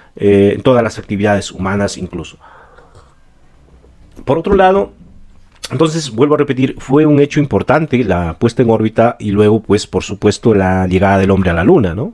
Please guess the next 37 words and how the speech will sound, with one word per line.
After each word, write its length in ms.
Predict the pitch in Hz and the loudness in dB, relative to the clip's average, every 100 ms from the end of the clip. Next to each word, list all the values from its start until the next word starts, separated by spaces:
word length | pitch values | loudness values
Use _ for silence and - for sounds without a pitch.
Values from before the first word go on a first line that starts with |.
| - | -4
Que 320 | 95 107 127 | 2 2 2
implicaba 600 | 98 92 90 107 107 - | -2 -6 -4 0 0 2
el 100 | 101 | 0
uso 240 | 110 - 113 | -2 0 0
de 80 | 98 | 2
tecnologías 800 | 95 92 85 - 160 113 123 | -2 -2 -4 -2 2 2 0
y, 320 | 98 90 90 92 - - - | -6 -10 -12 -14 -20 -20 -4
y 120 | 110 | 0
máquinas 420 | 104 104 135 120 | 2 2 2 2
ya 120 | 101 | 2
inteligentes, 720 | 107 110 95 - 127 - 180 - - - - - - - | 0 0 -2 0 0 0 -2 -6 -20 -20 -20 -20 -12 2
eh, 280 | 113 113 113 | 4 4 2
con, 320 | 170 156 160 - | 0 2 0 2
eh, 680 | 107 98 95 92 92 - 127 | 2 4 2 0 -2 -4 0
las, 560 | 123 135 139 135 - | 4 6 4 2 -2
las 520 | 127 113 113 131 - 135 | -4 0 0 0 -6 -4
innovaciones 880 | 127 123 110 - 147 135 131 - - | 2 2 2 0 0 2 0 -2 -4
tecnológicas 640 | 156 143 131 123 123 127 - | -2 2 2 0 -2 -4 -2
que 80 | |
se 160 | 120 101 | -6 -8
tenían 540 | - 104 175 175 98 | -2 0 2 2 0
aquellos 380 | 92 101 85 - | -2 -4 -6 -8
años. 280 | 71 - - - - - - - - - - - - - | -10 -12 -18 -20 -20 -20 -18 -18 -20 -20 -20 -20 -14 -2
Otro 320 | 240 254 233 | 2 4 4
hecho 380 | 247 - 220 - | 4 2 2 4
importante 640 | 156 147 143 208 214 202 | 2 2 2 0 0 -2
que 220 | 160 170 | 2 4
marca, 600 | 165 139 190 135 123 127 110 | 4 2 0 0 0 0 0
eh, 300 | 110 101 101 | 2 4 2
lo 140 | 107 | 0
que 100 | - | -2
se 120 | - | -6
llama 280 | 107 123 123 | 0 2 2
la 100 | 120 | 2
inteligencia 480 | 104 101 101 135 156 | 0 -2 -2 -2 -2
artificial 540 | - 104 98 143 139 - | -4 -8 -6 -2 -2 -4
fue 560 | - 139 143 147 - | -2 2 4 4 0